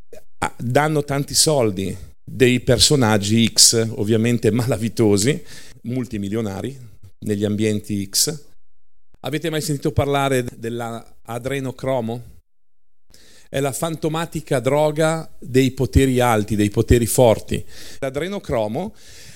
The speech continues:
è praticamente l'estrarre il sangue da un bambino, mm, anche di tenera età. In altre parole, viene estratto il sangue da questi bambini e viene bevuto il sangue da questi,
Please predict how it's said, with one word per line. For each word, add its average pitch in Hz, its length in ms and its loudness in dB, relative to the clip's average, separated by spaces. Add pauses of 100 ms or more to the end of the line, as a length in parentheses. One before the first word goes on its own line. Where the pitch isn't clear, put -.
(200)
è 151 480 2
praticamente 165 760 2
l'estrarre 147 680 4
il 131 140 2
sangue 214 960 4
da 139 220 6
un 135 180 2
bambino, 123 560 6 (720)
mm, 98 640 -4
anche 107 800 2 (100)
di 107 460 -2
tenera 127 320 6
età. 117 460 0 (480)
In 123 100 -8
altre 143 240 -4
parole, 143 640 0 (260)
viene 147 300 2
estratto 143 540 2
il 113 120 2
sangue 165 560 4
da 110 140 4
questi 160 360 4
bambini 127 640 2
e 117 140 -2
viene 127 300 2
bevuto 135 500 4
il 117 100 4
sangue 156 520 6
da 113 140 6
questi, 123 540 2